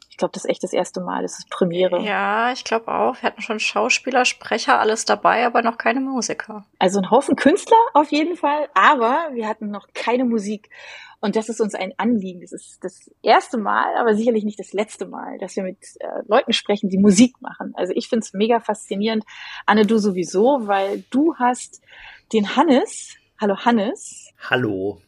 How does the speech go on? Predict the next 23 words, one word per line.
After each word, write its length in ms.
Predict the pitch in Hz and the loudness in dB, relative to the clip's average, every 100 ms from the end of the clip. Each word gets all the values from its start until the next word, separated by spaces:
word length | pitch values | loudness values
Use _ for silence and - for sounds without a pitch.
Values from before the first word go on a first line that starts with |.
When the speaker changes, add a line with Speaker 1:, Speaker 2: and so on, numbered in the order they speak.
| - | 2
Speaker 1:
Den 280 | 220 214 185 | 6 6 6
wir 120 | 262 | 4
nämlich 260 | 294 220 208 | 4 2 0
heute 160 | 190 196 | -2 -4
zu 140 | 202 | -8
Gast 400 | 175 185 - - | -8 -10 -12 -6
haben, 300 | 226 226 226 | -4 -2 0
den 160 | 208 202 | 0 0
hast 220 | 190 - | -8 -6
du 80 | 240 | -6
schon 200 | - 220 | -4 -6
live 280 | 180 180 185 | -4 -6 -4
erlebt, 540 | 190 170 165 _ - _ - | -6 -6 -6 _ -20 _ -2
gell? 260 | 180 214 233 _ - - - - | 0 -2 -6 _ -20 -20 -18 -4
Ich 280 | - 311 - | 4 4 6
nicht, 500 | 285 339 - - - | 6 6 0 -16 -4
muss 160 | 233 233 | 0 0
ich 140 | 233 | 0
ganz 220 | 269 233 | 0 0
ehrlich 260 | 220 214 208 | -2 -2 -2
sagen. 320 | 202 190 202 | 0 0 -2
Und 100 | 196 | -6
ich 200 | 214 - | -10 -10